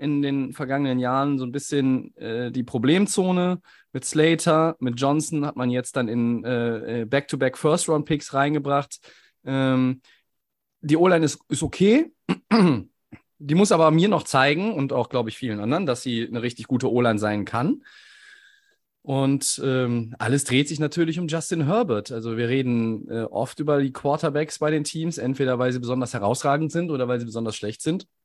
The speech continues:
<clears throat> Herbert gehört für mich zu den herausragenden Quarterbacks. Er ist ein, einer, der im Begriff ist, zur absoluten, in die absolute Elite vorzustoßen. Ähm, letztes Jahr haben wir auch einen starken Austin Eckler gesehen. Ähm, und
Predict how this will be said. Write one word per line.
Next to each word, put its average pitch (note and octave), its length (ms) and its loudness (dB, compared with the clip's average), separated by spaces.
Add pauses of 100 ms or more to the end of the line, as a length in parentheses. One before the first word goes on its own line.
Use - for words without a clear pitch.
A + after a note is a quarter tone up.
(100)
<clears throat> A#2+ 420 2
Herbert B2+ 280 -2
gehört A#2+ 400 0 (920)
für - 80 4
mich D3+ 220 4
zu C3+ 100 0
den A#2+ 140 2
herausragenden C#3+ 640 0
Quarterbacks. D3+ 500 -4
Er A2+ 120 0
ist - 200 -6
ein, A2+ 300 -4 (560)
einer, A2+ 240 2
der A2 180 4
im A2 120 2
Begriff A#2 280 -4
ist, A#2+ 400 -6 (360)
zur - 180 -10
absoluten, A#2+ 580 2
in A#2 80 2
die G#2+ 100 0
absolute B2+ 380 -2
Elite A#2 360 -2
vorzustoßen. F3 920 -2 (300)
Ähm, C3 460 4 (420)
letztes C3 320 -2
Jahr B2+ 140 2
haben C3 140 0
wir B2 100 0
auch A#2+ 180 -2
einen A#2 480 -4
starken A#2 400 0
Austin G#2+ 300 0
Eckler D3+ 320 2
gesehen. B2+ 480 0 (640)
Ähm, A#2 760 0
und A2+ 720 0